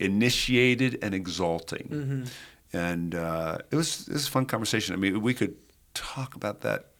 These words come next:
Speaker 1: for all five times. Um, but just we're reminding each other and our listeners that, yeah, we don't come to God on our own, at our own invitation. God
Speaker 2: Mm-hmm.
Speaker 1: has to invite us.
Speaker 2: Mm-hmm.
Speaker 1: And the purpose of that is that he be exalted.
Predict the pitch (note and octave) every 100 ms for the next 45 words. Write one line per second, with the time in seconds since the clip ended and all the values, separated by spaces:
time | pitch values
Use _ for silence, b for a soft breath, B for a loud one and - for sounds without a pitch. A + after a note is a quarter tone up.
0 | - - - A2+ C3 C#3 C3 D3 D3 D3+
1 | - - B B B B A2 G#2 G2+ F#2+
2 | F2 F2 E2+ F2+ F#2 F#2 G#2 G#2 A2 -
3 | A2 G#2 G#2 G#2 A#2 B2 B2+ G#2+ G2+ G2+
4 | A2 A#2+ B B B _ G#2 - G2+ G2+
5 | B2 D3 - G2 F#2 F#2 F2+ - F2+ G2
6 | G2 G2+ G2+ - F#2 F2+ - - b b
7 | - - F2+ G#2 G#2 G#2 A2 F#2+ F2+ F#2
8 | F2+ F2 - F2+ F2 F2 E2+ F2 F2+ F2+
9 | E2 F2 F#2+ G2+ F#2+ F2+ F#2 - E2 -
10 | E2 E2 G2 F2 C3+ B2+ G2 G#2 - F#2
11 | F2+ D#2+ D#2 F2 - - - C#3+ B2 B2+
12 | B2 F#2+ F#2 F2 F2+ - C3+ C3+ C#3 F#2+
13 | - - - - F#2 D#2 F2+ E2+ E2+ -
14 | F#2 F2+ E2+ - F2 - F#2 F2 D#2+ D#2+
15 | E2 E2 D2 D2 - - -